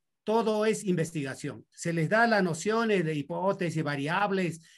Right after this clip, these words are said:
y todo lo demás, pero el estudiante, después de estos, eh, treinta días,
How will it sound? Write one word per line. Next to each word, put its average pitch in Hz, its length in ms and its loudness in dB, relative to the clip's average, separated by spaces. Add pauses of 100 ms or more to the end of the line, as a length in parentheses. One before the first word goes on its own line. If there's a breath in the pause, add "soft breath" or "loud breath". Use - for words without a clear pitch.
(120)
y 170 140 -4
todo 240 160 4
lo 233 100 4
demás, 208 420 4 (380)
pero 226 240 4
el 226 100 2
estudiante, 247 840 0 (720)
después 220 480 2
de 220 240 4
estos, 196 380 0
eh, 160 340 0 (400)
treinta 233 420 2
días, 214 540 0